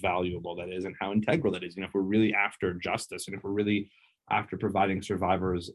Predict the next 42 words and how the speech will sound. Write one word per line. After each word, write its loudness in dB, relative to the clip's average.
uh, -8
a -4
sense 2
of 0
giving 8
them 0
back 4
some 2
of 4
their -2
wholesomeness 0
and -10
trying -6
to -10
heal 4
some -4
of -4
that -10
brokenness, -4
I 4
think 2
that 2
doing 6
right 4
by 4
them 2
and 2
doing 4
it 4
in -2
the -6
right 0
way 2
is -12
something -4
which -6
cannot -6
be, -8
cannot -2
be -6
emphasized -8
enough. -12